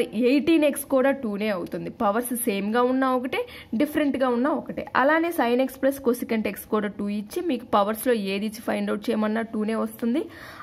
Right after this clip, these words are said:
అలానే tan x plus cot x కూడా టూ ఇచ్చి ట్యాన్కి కాట్కి పవర్స్లో మీకు సేమ్ ఇచ్చినా డిఫరెంట్గా ఇచ్చినా కూడా ఆన్సర్ అనేది టూనే వస్తుంది. ఓకేనా? కొన్ని ఎగ్జాంపుల్స్ చూద్దాం. ఇ-, ఇవైతే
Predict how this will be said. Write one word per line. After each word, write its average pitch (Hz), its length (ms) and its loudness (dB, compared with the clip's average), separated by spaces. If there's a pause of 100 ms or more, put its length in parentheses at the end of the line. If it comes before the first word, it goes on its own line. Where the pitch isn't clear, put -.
(140)
అలానే 302 320 4 (140)
tan 233 320 4
x - 180 -10
plus 302 160 4 (100)
cot 247 240 2
x - 200 -12
కూడా 254 180 2 (140)
టూ 220 80 2 (180)
ఇచ్చి 254 240 -2 (140)
ట్యాన్కి 233 400 2 (100)
కాట్కి 254 320 2 (100)
పవర్స్లో 220 400 0 (100)
మీకు 220 220 -2 (540)
సేమ్ 302 300 6
ఇచ్చినా 320 260 2 (120)
డిఫరెంట్గా 247 580 2
ఇచ్చినా 233 260 -2 (100)
కూడా 269 140 4 (220)
ఆన్సర్ 233 380 0
అనేది 226 260 0 (120)
టూనే 196 340 -2
వస్తుంది. 180 460 -8 (520)
ఓకేనా? 240 320 -2 (400)
కొన్ని 240 260 4
ఎగ్జాంపుల్స్ 233 640 -4
చూద్దాం. 220 280 -4 (300)
ఇ-, 214 240 -6 (100)
ఇవైతే 202 380 -2